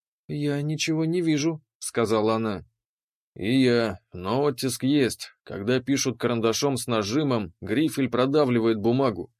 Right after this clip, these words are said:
Остаются микроскопические бороздки, их можно проявить».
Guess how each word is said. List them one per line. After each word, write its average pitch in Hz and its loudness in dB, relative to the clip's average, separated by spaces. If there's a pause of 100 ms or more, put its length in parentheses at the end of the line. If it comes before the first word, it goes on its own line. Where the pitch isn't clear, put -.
(160)
Остаются 147 -2
микроскопические 131 -2
бороздки, 131 0
их - -4
можно 147 0
проявить». 120 0